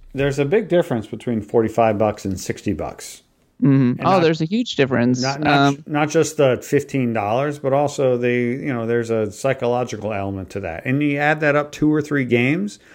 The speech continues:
Speaker 1: all of a sudden that's worth the value of a game, right? So if you get that fifteen
Speaker 2: Yeah.
Speaker 1: bucks off on two or three games, that gets you another game for, you know, the, the same price. And, and so that factors in, in a lot. And, and I, that's how I get a lot of my games. It's how I get all my Switch games,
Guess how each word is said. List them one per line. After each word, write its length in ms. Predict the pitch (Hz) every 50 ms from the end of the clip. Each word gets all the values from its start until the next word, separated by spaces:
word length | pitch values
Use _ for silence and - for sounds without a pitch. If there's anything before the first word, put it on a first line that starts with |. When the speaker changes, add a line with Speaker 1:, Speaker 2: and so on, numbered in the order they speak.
| - - _ _
Speaker 1:
all 140 | - 123 131
of 60 | 123
a 40 | 107
sudden 220 | - - 139 123
that's 200 | 120 120 117 -
worth 200 | 117 120 117 113
the 80 | - 107
value 420 | 110 107 104 110 113 113 110 117
of 160 | 110 104 104 104
a 60 | 104
game, 380 | 98 110 127 139 110 - - -
right? 240 | - 95 104 127 131
So 100 | - 127
if 40 | 120
you 40 | 120
get 140 | 131 127 123
that 180 | 120 113 - -
fifteen 420 | - 135 131 - - 139 127 120
Speaker 2:
Yeah. 120 | 175 196
Speaker 1:
bucks 160 | - 117 - -
off 340 | 131 143 151 135 135 - - _ - - - - - - - _ _ _ _ _ _ -
on 240 | 117 113 110 110
two 140 | 104 - 123
or 80 | 123 117
three 240 | 117 - 123 120 120
games, 340 | 135 151 156 135 113 101
that 220 | 110 113 117 117 113
gets 220 | 113 113 107 -
you 120 | 120 113 107
another 280 | 107 110 110 113 110
game 320 | 104 110 113 117 117 110 101
for, 520 | 104 104 101 101 104 101 101 98 98 - - _ _ _ _ _ -
you 500 | 113 110 107 104 98 101 - - 113 110
know, 120 | 101 101 98
the, 160 | 98 98 98
the 220 | - - 98 101
same 280 | 98 - 117 110 101 95
price. 460 | - - 135 127 90 85 - - -
And, 260 | - 113 107 104 101 104
and 180 | 107 98 95
so 100 | - 120
that 220 | 117 117 113 113 -
factors 380 | 120 113 101 - 113 107 107
in, 320 | 107 104 101 101 101 101 - - - - - - - - - - - - _
in 80 | - 107
a 60 | 113 117
lot. 240 | 127 139 156 151
And, 120 | 143 131 131
and 220 | 139 139 127 123
I, 140 | 131 151 196
that's 220 | - 175 175 175 -
how 100 | 202 208
I 60 | 202
get 220 | 175 170 175 175 - 147
a 80 | 135
lot 240 | 127 127 135 151 160
of 80 | 156 151
my 140 | 147 143
games. 260 | 131 143 175 185 143 107
It's 120 | 95 -
how 100 | 135 143
I 40 | 135
get 160 | 120 120 -
all 260 | - 117 127 151 180
my 140 | 170 131 107
Switch 340 | 101 - - 156 175 175 -
games, 340 | - 92 85 - - - -